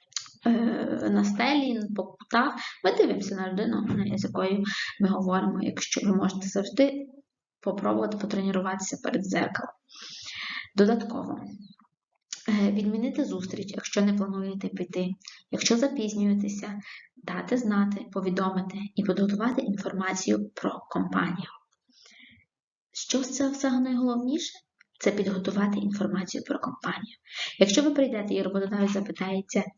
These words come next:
чим займається компанія, а ви не зможете відповісти на ці питання, то ситуація точно не корисна для вас. Тобто для вас це дуже великий мінус.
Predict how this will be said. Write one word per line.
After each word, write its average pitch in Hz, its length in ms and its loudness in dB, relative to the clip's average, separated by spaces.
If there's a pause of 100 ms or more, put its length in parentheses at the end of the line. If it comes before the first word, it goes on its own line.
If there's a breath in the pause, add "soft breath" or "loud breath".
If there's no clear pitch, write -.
(100)
чим 214 220 6
займається 196 540 0
компанія, 196 480 0 (100)
а 208 100 4
ви 208 160 2
не 208 160 2
зможете 190 380 0
відповісти 185 720 0 (220)
на 233 80 -2
ці 240 120 -2
питання, 240 560 0 (1400 loud breath)
то 285 180 2
ситуація 202 840 -4
точно 226 480 0
не 190 280 -2
корисна 185 480 -4
для - 160 -2
вас. - 340 -6
Тобто - 240 0 (160)
для 202 140 4
вас 262 280 0
це 190 120 -8 (380)
дуже 220 180 -2
великий 175 420 -4
мінус. - 460 -6